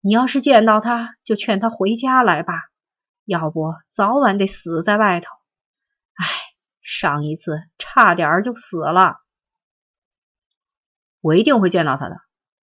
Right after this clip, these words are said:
我看你也别那么操心了，为我们这号人操心，不值得。我走了，您老别送，别送。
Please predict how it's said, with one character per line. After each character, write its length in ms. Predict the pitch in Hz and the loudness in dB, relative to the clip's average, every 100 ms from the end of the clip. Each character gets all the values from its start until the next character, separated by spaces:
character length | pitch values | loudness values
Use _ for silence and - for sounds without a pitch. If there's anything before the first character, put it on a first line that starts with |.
| _ _ _ | _ _ _
我 140 | 151 135 | -2 0
看 340 | 175 151 151 _ _ _ _ - | 0 0 -2 _ _ _ _ -4
你 120 | 190 | 0
也 140 | 233 | 2
别 140 | 165 170 | 2 0
那 100 | 175 | 0
么 80 | |
操 220 | 156 160 151 | -2 -2 -2
心 180 | 156 | -4
了， 160 | 156 - _ _ _ _ _ | -8 -12 _ _ _ _ _
为 140 | 247 | 4
我 140 | 165 131 | 4 4
们 80 | 147 | 2
这 120 | 214 | 4
号 140 | 202 | 4
人 140 | 139 143 | 2 0
操 180 | 131 | -4
心， 300 | 139 120 147 - _ _ | -4 -6 -8 -14 _ _
不 140 | 220 | 0
值 200 | 156 143 | 2 0
得。 200 | 170 - _ _ _ _ _ _ _ _ | -2 -6 _ _ _ _ _ _ _ _
我 100 | - | -2
走 180 | 202 156 | 4 6
了， 220 | 147 151 _ _ _ _ _ _ | 4 -2 _ _ _ _ _ _
您 120 | 202 | 2
老 140 | 226 | 4
别 160 | 165 170 | 4 0
送， 240 | 214 170 _ _ _ _ | -2 -10 _ _ _ _
别 160 | 170 196 | -2 -2
送。 260 | 233 - | -2 -6